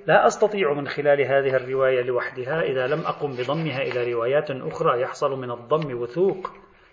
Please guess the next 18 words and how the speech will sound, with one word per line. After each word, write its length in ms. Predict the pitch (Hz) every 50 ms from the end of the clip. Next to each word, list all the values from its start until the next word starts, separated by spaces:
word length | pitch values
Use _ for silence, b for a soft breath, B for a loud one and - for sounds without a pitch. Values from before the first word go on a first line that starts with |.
| b -
لا 100 | 131 131
أستطيع 380 | 156 - - 208 208 214 208 -
أن 100 | 190 196
أربط 360 | 196 190 185 170 170 165 156
قضية 380 | 143 - 143 139 160 151 143 139 143
الثلثين 800 | 127 - - 151 143 143 127 - 151 143 135 123 120 - - - _ _ -
من 160 | 156 175 165
هذه 280 | 156 170 165 165 147 147
الرواية 420 | 151 156 156 156 160 160 160 165
بموضوع 520 | 156 131 123 127 127 127 147 151 135 139
شرعي، 400 | 143 - 151 151 143 127 135 143 - - - _ _ _ _ _ _ _ _ _ _ _ _ _ _ _ _ _ _ _ _ _ _ _ _ _ _ -
مع 140 | 135 135 135
احتمال 480 | 131 - - - 156 160 175 180 175
أن 140 | 170 156 151
يكون 360 | 147 147 135 - - 165 156
مرتبطا 640 | 143 135 127 123 - - 156 156 156 143 - 135 135
بموضوع 840 | 143 147 147 147 151 143 131 123 127 127 127 127 135 151 151 120 123 135 135 135 139 139 143 147 160 - _ _ _ _ _ _ _ _ _ _ _ _ _ _ _ _ _ _ _ _ _ _ _ _ _ -
طبي 480 | 147 156 123 117 110 120 110 101 -